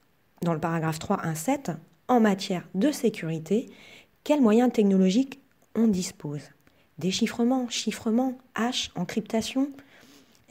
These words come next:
S'agit-il vraiment de rupteurs de sécurité ? Puis, dans le paragraphe trois un huit, nous focaliserons sur qu'est-ce qu'on appelle une fonction de smart contract. Quels sont les challenges et les enjeux au jour d'aujourd'hui ? Est-ce que le code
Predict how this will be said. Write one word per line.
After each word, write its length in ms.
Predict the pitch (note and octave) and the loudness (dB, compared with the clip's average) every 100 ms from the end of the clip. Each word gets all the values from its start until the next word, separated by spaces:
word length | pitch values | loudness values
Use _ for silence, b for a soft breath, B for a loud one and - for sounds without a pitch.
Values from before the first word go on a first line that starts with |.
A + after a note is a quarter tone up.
| - | -8
S'agit-il 500 | - A3+ G#3+ A3 F#3 | 2 4 4 2 0
vraiment 320 | E3 G3 C4 | 2 4 4
de 120 | F#3+ | 2
rupteurs 500 | D#3+ G3+ G3 A#3 A#3+ | 2 2 2 2 2
de 80 | F#3 | 0
sécurité ? 640 | - E3 - E3 D#3 - _ _ - B B B B _ | -4 -8 -8 -8 -10 -16 _ _ -20 B B B B _
Puis, 260 | - F3+ - F3 | -6 -6 -4 -4
dans 80 | |
le 80 | F3 | -2
paragraphe 440 | E3+ F3 E3+ E3+ - | -2 0 0 -2 -4
trois 260 | - F#3 | -2 -2
un 100 | D#3+ | -2
huit, 380 | D#3+ G#3 C#4+ - - | 2 4 2 -4 -2
nous 100 | G#3 | 0
focaliserons 540 | B3+ A#3+ A3+ G#3+ B3 | 4 6 6 6 4
sur 200 | C4+ F3+ - - | 0 -6 -12 -12
qu'est-ce 200 | D4 D#4+ | -8 -6
qu'on 160 | - B3 | -2 -2
appelle 260 | D#3 A#3+ | 0 0
une 140 | G3 D#3 | 0 -2
fonction 280 | E3 - | -6 -4
de 100 | G#3+ | -4
smart 320 | D3 F#3+ G#3+ - | -4 -4 -4 -6
contract. 520 | F3 E3 - - - B B B | -10 -10 -10 -14 -18 B B B
Quels 160 | G#3+ G#3+ | 0 0
sont 160 | B3+ | 2
les 140 | A3+ - | 2 2
challenges 380 | G#3 G#3+ A3+ | 2 2 2
et 60 | E3+ | 0
les 220 | D3+ D#3 | -2 -2
enjeux 400 | F#3+ F#3+ G#3 A#3 | -2 0 2 0
au 120 | F#3 F#3+ | 0 0
jour 160 | A3 | 0
d'aujourd'hui ? 520 | F3+ E3 D#3 - C3 - b b b b b b _ _ - | -2 -2 -6 -6 -12 -14 b b b b b b _ _ -10
Est-ce 160 | - | -4
que 80 | D#4 | 2
le 100 | A#3+ | 2
code 420 | - - F#3+ C4+ | 0 -2 -4 -4